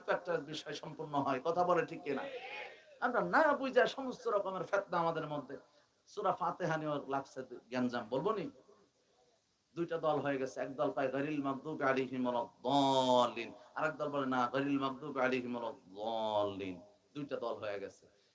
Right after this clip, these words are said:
এখন মনে করেন পথে প্রচুর গ্যাঞ্জাম, নামাজ পড়ুক আর না পড়ুক, দল তো দুইটা পাকছে। কথা ঠিক না?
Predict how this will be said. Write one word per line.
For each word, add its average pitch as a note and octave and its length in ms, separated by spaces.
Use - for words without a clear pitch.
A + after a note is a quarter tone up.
এখন E3 280
মনে D#3+ 220
করেন C#3+ 260
পথে D3 320
প্রচুর E3 460
গ্যাঞ্জাম, C3 440
নামাজ G3+ 400
পড়ুক F#3+ 220
আর F3 60
না D#3 200
পড়ুক, C3 280
দল E3 180
তো F3 140
দুইটা D3 240
পাকছে। - 360
কথা D3+ 160
ঠিক F#3+ 160
না? B3 240